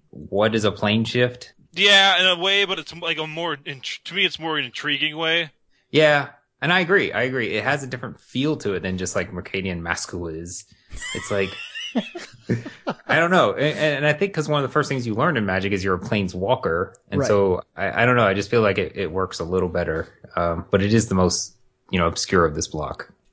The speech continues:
Speaker 3: Yeah, but
Speaker 1: Obscure.
Speaker 3: I, I think you're right, though. I think it does. It, it feels very dynamic, and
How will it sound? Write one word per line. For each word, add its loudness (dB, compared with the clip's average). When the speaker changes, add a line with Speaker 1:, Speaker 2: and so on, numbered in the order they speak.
Speaker 3:
Yeah, 4
but 0
Speaker 1:
Obscure. 2
Speaker 3:
I, 4
I 6
think 0
you're 0
right, -2
though. -10
I -10
think -6
it -8
does. -4
It, -8
it -6
feels 4
very 0
dynamic, -2
and -2